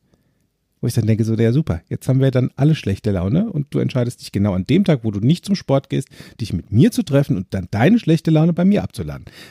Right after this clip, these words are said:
Das finde ich dann, äh, äh, nee. Ja?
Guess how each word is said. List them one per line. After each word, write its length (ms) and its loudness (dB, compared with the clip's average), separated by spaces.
Das 200 -12
finde 260 2
ich 120 -6
dann, 220 2
äh, 220 0
äh, 720 0
nee. 380 -4
Ja? 80 -8